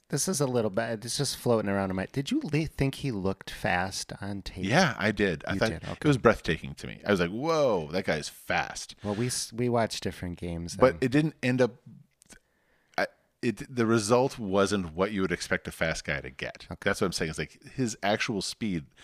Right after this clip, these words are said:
Speaker 2: he looked, like, really fast, and then why'd he run right into that guy? Like,
Speaker 1: Okay.
Speaker 2: I was seeing a whole lot of that. Um, so I, <laughs> can you learn how to be a football player if you're not really a football player? Um, I don't know. I,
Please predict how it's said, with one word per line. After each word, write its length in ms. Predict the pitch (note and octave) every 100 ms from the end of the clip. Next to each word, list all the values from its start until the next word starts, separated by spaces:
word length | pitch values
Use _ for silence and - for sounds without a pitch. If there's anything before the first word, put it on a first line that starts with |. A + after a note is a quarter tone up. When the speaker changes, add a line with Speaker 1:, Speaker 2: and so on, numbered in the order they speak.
| - -
Speaker 2:
he 140 | - A2+
looked, 300 | A#2+ C3+ -
like, 120 | G#2
really 300 | A#2 G3+ A3+
fast, 360 | F#3 A3+ D#3 -
and 80 | B2+
then 100 | B2+
why'd 220 | C#3+ D3+
he 100 | E3
run 440 | D#3 D3+ C3+ C#3+
right 200 | C3+ C#3+
into 200 | D3 D3
that 200 | G#2 E2
guy? 280 | C2+ C2 - -
Like, 380 | F2 E2 - - _ - - -
Speaker 1:
Okay. 200 | - F2+
Speaker 2:
I 40 |
was 100 | G2+
seeing 240 | - A2 G2+
a 80 | E2+
whole 160 | F#2
lot 200 | E2 D2
of 80 | B1+
that. 180 | G#1 - _ - - - - - - _ -
Um, 600 | F#2 F2+ F2 F2 E2 - _ _ _ _ _ -
so 360 | - A#2+ A2+ -
I, 80 | - - - - - -
<laughs> 600 | - - - - - -
can 160 | D3
you 160 | C#3+ B2+
learn 360 | A2 G2+ A2 A2+
how 140 | A#2
to 100 | A2+
be 120 | G#2+
a 60 | F#2+
football 320 | - G2+ G#2+
player 300 | - G#2+ G#2+
if 120 | G2
you're 80 | F#2+
not 160 | F2+ F#2
really 260 | F2 E2+
a 20 | F2+
football 320 | F#2+ F2 F2
player? 440 | - F2 F2+ F2+ - -
Um, 480 | E2 D#2+ D#2 D#2 D#2+ _ _ - E2
I 100 | E2+
don't 180 | E2
know. 280 | D2+ D2 D2+
I, 120 | E2